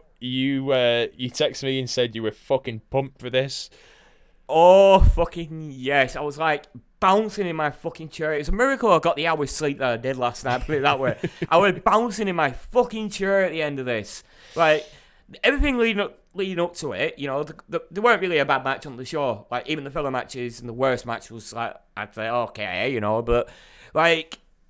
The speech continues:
Speaker 2: they, they had real, some really, really good matches on this show as well.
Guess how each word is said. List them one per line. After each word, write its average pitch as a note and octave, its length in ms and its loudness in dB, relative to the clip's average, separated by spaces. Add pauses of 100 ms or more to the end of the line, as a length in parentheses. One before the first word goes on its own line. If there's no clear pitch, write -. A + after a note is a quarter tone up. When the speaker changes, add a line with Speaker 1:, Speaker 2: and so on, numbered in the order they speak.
(280)
Speaker 2:
they, F3+ 120 -6 (640)
they E3+ 160 -12
had F3 260 -2
real, G3 340 -8
some G3 240 -6
really, A#3 200 -8
really G#3+ 180 -2
good F#3 140 -6
matches D#3+ 360 -4
on C#3 100 -8
this C3+ 120 -10
show C3 380 -4
as A#2 120 -10
well. A#2 320 -2